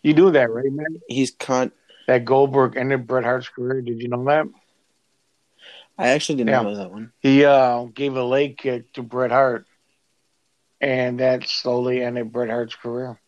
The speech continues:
Speaker 1: Boot to the head, gave him a concussion.
Speaker 2: Yeah.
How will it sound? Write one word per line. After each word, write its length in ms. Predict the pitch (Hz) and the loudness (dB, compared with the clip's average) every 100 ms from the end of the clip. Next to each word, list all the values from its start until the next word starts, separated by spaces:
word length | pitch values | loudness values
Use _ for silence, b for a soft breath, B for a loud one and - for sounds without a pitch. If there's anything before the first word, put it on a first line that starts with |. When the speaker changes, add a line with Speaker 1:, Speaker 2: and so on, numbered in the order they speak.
| _ _ _ _ _ _ _ _ _ _ _ - | _ _ _ _ _ _ _ _ _ _ _ -18
Speaker 1:
Boot 380 | 113 135 131 | -6 -4 -4
to 100 | - | -4
the 80 | 139 | -2
head, 320 | 127 135 135 131 | 0 0 -2 -4
gave 160 | 131 | -6
him 120 | 131 131 | -6 -8
a 60 | |
concussion. 560 | - 123 - 143 - 123 | -10 -10 -6 -6 -6 -10
Speaker 2:
Yeah. 280 | 123 127 | -12 -16